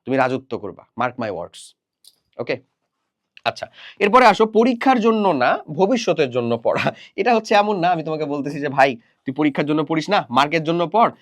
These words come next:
আর ভবিষ্যতের জন্য পড়া মানে হচ্ছে এই যে, তারপরে এর, এর আমার মতন হচ্ছে যে, এর ডেকে চলে আসবি, এসে হচ্ছে যে, সবাইকে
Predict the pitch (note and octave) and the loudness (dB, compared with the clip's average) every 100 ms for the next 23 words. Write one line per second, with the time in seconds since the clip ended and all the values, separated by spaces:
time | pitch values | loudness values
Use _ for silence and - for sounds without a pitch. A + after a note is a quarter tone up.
0 | _ - B2+ D#3+ E3 F3+ E3 D#3+ F3 E3+ | _ 0 0 0 -2 -2 -4 -4 -2 0
1 | E3 E3 E3+ E3 G#3 C3+ B2 C3+ C#3+ C#3+ | 0 0 -2 -2 -2 0 0 0 2 4
2 | C#3 C3+ B2+ B2+ C3 C3 B2 C3+ C3 B2 | 4 2 2 0 0 -2 -2 -6 -6 -4
3 | C3 A#2+ C#3+ C#3+ D#3+ E3+ F#3 A3+ - _ | -4 0 0 0 2 2 0 -4 -6 _
4 | C#3 D#3+ C3 C3 B2 C#3+ C3 G#2+ | -2 0 0 -2 -2 0 0 -2